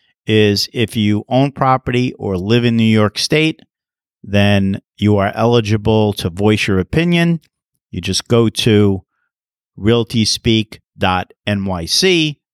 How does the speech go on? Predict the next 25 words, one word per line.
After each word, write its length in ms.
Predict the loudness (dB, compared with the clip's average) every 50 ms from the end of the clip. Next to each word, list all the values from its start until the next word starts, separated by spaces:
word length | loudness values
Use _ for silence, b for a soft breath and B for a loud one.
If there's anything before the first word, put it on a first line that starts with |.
| _ _ -6
go 120 | -4 -4
to 80 | -4 -6
the 120 | -6 -4
resource 500 | -2 0 0 0 0 0 0 0 0 -2
blog, 520 | -4 -4 -2 0 2 2 2 0 0 -4 -10 _
look 160 | -10 -10 -10 -10
for 100 | -10 -10
the 80 | -8
blog 560 | -8 -4 -2 0 2 4 4 2 2 0 -4 -12 -20 _ _ -12
on 160 | -10 -8 -6
the 60 | -6
Senate 420 | -4 -2 -2 0 0 -2 -2 -2 0
bill, 380 | 0 2 2 2 2 0 -2 -6 _ _ _ _ b b b b b _ _
and 380 | -6 -4 -4 -2 -2 -4 -6 -8 _ _ _ _ _ _ _
all 160 | 0 0 2 2
the 120 | 2 2
information 720 | 2 2 0 0 2 2 2 2 2 0 -2 -2 -2 -2 -4 -6 -6
on 180 | -6 -4 -4
how 420 | -4 -2 -2 0 2 2 2 0 0 -2
to 340 | -6 -4 0 2 2 2 0
voice 420 | 0 0 0 2 2 0 0 -2
your 140 | -2 -2 -2
opinion 680 | -2 -4 -4 -4 -4 -2 -2 -2 -2 0 -2 -2 -4 -6 _ _ _ _ _ _
is 320 | _ -4 -4 -4 -4 -4 -6
there. 440 | -4 -4 -4 -4 -6 -8 -10 -14